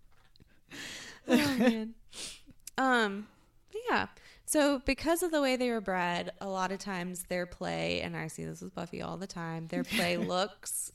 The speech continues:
Speaker 1: it can look really, you know, it can look like baiting.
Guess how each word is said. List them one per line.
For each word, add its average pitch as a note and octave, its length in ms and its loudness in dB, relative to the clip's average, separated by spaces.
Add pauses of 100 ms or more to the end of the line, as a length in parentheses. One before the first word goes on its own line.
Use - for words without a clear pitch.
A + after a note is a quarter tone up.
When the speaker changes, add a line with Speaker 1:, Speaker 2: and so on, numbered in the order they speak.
Speaker 1:
it - 180 -4
can C#4 300 -4
look A#3 320 -4
really, F#3 560 -2 (260)
you G#3+ 120 -6
know, F3+ 140 -2
it - 120 -10
can F#3 100 -6
look F3 160 -6
like G#3+ 280 0
baiting. F3 800 0